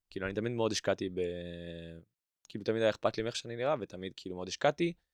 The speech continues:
כמובן שסטייל מתפתח גם, וכאילו, סטייל של לפני עשר שנים זה כאילו, מן הסתם, חושב שאז אתה בסטייל טוב, מן הסתם היית על הפנים, אבל, אה, אני חושב שזה, אה, הרבה גברים, כאילו, מתחילים עם זה בגיל מוקדם.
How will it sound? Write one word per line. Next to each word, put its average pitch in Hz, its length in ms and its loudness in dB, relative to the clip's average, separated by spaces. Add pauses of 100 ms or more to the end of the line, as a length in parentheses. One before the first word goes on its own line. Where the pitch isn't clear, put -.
(440)
כמובן 104 220 6
שסטייל 107 300 6
מתפתח 160 560 8
גם, 127 360 8
וכאילו, 90 400 0
סטייל 92 320 2
של 87 160 -6
לפני 85 280 -6
עשר 90 140 -4
שנים 87 260 -6
זה 85 80 -8
כאילו, - 280 -8 (380)
מן - 60 -16
הסתם, - 220 -8 (560)
חושב 127 300 2
שאז 101 300 6
אתה 92 120 -2
בסטייל 92 360 0
טוב, 92 320 2 (180)
מן 95 80 -4
הסתם 87 240 -6
היית 85 200 -6
על 85 100 -2
הפנים, 160 320 2 (640)
אבל, 92 360 8 (640)
אה, 90 240 2
אני 85 160 -2
חושב 135 420 2
שזה, 139 280 4
אה, 98 1200 6 (400)
הרבה 104 140 -2
גברים, 101 280 4
כאילו, 87 160 -2
מתחילים 85 240 -6
עם 82 60 -6
זה 82 100 -6
בגיל 82 140 -4
מוקדם. 80 280 -6